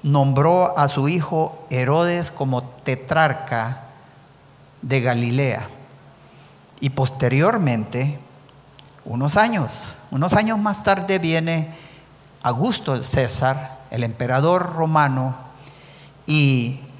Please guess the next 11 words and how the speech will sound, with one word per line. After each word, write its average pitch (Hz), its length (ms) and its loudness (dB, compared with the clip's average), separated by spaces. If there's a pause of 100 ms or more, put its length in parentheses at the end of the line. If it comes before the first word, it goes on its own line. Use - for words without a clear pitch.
(1160)
y 160 100 4
le 156 100 6
extendió 160 680 2
el 170 160 2
dominio 147 720 2 (180)
a 131 140 2
Herodes 147 840 0 (400)
hasta 131 300 0
incluir 135 680 0 (300)
toda 220 320 2
Palestina. 110 680 -4